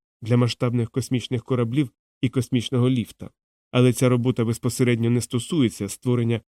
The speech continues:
космічного флоту. Тож саме ми маємо закласти теоретичні підвалини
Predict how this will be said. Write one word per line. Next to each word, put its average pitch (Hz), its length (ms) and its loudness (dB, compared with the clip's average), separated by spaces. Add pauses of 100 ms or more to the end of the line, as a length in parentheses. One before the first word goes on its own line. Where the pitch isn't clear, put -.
космічного 123 580 -2
флоту. 117 460 -6 (920)
Тож 123 180 4
саме 120 220 4
ми 147 160 6
маємо 110 320 2
закласти 113 500 -2
теоретичні 117 600 -2
підвалини 110 600 -2